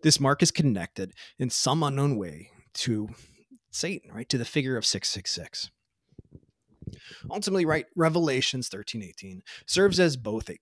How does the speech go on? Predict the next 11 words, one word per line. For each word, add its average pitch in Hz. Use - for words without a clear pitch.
culmination 117
of 101
the 107
chapter 98
and 120
a 101
mystery 110
that 107
beckons 120
deeper 143
reflection. 139